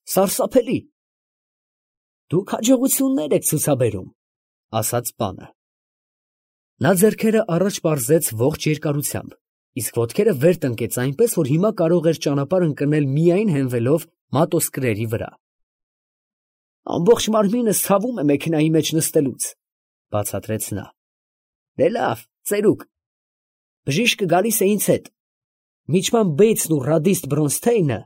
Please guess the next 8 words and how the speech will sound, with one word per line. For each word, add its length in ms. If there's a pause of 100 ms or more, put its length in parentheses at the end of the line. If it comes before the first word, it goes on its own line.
(380)
կգան 340
մեր 140
ետևից, 500 (520)
իսկ 280
դու 100
Մագուայր», 600 (840)
կեզրափակեց 800
թափորը։ 500